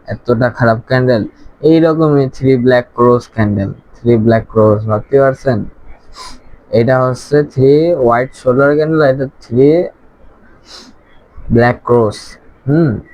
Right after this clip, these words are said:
থ্রি ব্ল্যাক ক্রস তো দেখতে পারেন, থ্রি ব্ল্যাক ক্রস এর মধ্যে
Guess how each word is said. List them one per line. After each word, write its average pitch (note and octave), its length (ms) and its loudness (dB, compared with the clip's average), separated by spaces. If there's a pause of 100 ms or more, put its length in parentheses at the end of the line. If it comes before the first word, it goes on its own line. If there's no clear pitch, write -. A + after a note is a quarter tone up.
(1200)
থ্রি G#2+ 200 2
ব্ল্যাক A2 320 0
ক্রস A2+ 260 2 (120)
তো G#2 60 -6
দেখতে G#2 300 -2
পারেন, A2 320 0
থ্রি G#2+ 200 0
ব্ল্যাক A2 300 -4 (140)
ক্রস A2+ 260 0
এর A#2+ 80 0
মধ্যে A#2 280 2